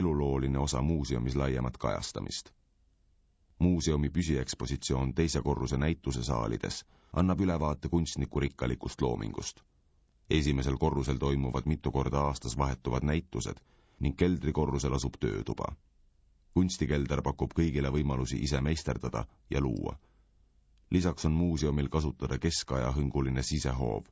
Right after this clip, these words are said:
kus aeg-ajalt toimuvad põnevad näituseprojektid ja elamusüritused. Tänu rahvusvahelistele kontaktidele Jaapani, Läti, Prantsusmaa, Rootsi, Saksamaa, Soome, Taani ja teiste riikide muuseumide ja kunstnikega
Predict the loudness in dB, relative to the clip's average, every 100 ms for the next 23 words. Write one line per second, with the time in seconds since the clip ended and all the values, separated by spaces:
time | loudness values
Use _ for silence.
0 | _ _ -2 0 2 2 2 0 0 0
1 | 2 2 -2 -2 0 0 0 0 0 0
2 | -2 -4 -2 -2 -2 -4 -8 -10 _ _
3 | 0 2 0 0 -2 -2 -4 -6 -6 -8
4 | -12 _ _ _ _ _ _ 2 4 2
5 | 0 -2 0 0 0 -2 -2 -2 -2 -2
6 | -4 -4 -6 -4 0 0 0 -4 -4 -4
7 | -4 -10 _ -2 -2 -2 -4 -4 -4 -14
8 | _ 0 2 2 -2 -4 -2 -4 -6 -12
9 | _ 0 2 0 -4 -6 -8 -14 _ -2
10 | -2 0 -2 -2 -6 -8 -14 _ -2 2
11 | 2 2 -2 -6 -14 _ _ _ 0 2
12 | 2 -2 -6 -14 _ _ _ -6 2 2
13 | 2 2 2 0 -2 0 2 2 2 0
14 | 0 0 -2 2 0 0 -4 -4 -4 -4